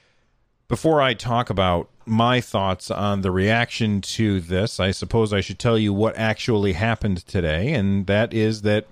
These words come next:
uh, the Pokemon Company unveiled a brand new Pokemon game that is wildly different than I think anybody anticipated.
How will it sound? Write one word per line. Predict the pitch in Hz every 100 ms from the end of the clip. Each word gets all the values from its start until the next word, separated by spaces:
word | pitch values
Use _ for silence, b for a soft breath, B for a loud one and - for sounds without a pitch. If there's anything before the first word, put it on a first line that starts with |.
| _ _ _ _ _ _ _ _ _
uh, | 104 101
the | 101
Pokemon | 156 156 139 120
Company | 139 131 139
unveiled | 123 127 123 113 113 131 135 b b b b _
a | 110
brand | 95 110 113 127 139 143 147 117
new | 113 92 90 123 135 _ _ -
Pokemon | 135 175 127 85 78 71
game | 80 73 104 127 131
that | 92 117 113 110
is | 117 113 110 104 101 95 - - - - _ _ _ _ _ _ _ _
wildly | 101 101 107 135 156 147 127 117 113
different | 98 98 90 78 -
than | 92 90
I | 87
think | 101 92 87
anybody | 120 123 117 104 101 95
anticipated. | 92 87 98 92 - 87 67 62